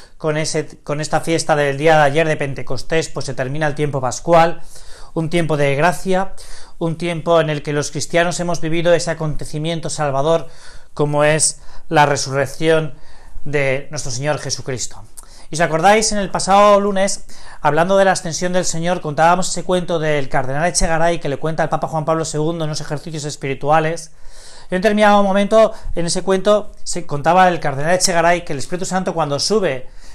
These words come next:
bueno, el Espíritu Santo no, el Señor cuando sube, acompañado del arcángel San Gabriel, le dice que les va a enviar el Espíritu Santo a esos doce que van a ser su luz en este mundo.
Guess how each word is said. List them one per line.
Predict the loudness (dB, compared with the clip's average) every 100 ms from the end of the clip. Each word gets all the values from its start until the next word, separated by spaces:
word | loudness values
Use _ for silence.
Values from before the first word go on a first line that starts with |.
| -4
bueno, | -2
el | 0
Espíritu | -2 -4
Santo | -2 -2
no, | -2
el | -2
Señor | -2 0 0 0
cuando | -4
sube, | -4 -2 0 -2 -4 -16 -18 -10 -4
acompañado | -2 -2 -2 0 2
del | 2
arcángel | 2 0 -2 -2
San | -2 0
Gabriel, | 0 2 2 0 -2 -4 -4 -4
le | -2 -2
dice | -2 -2
que | -2
les | -2 2
va | 2
a |
enviar | 2 2 4 6 4
el | 0
Espíritu | -4 -4 -2 -2
Santo | -2 -2 -2 -4 -2 -4 -2
a | 2 4
esos | 4 2 -2 4
doce | 4 4 0 -2 -6 -4
que | 2
van | 4
a | 4
ser | 2 2 0 -2
su | -4 0
luz | 4 4 4 -2 -8 0
en | 0
este | 0 -2 -4
mundo. | -6 -6 -4 -2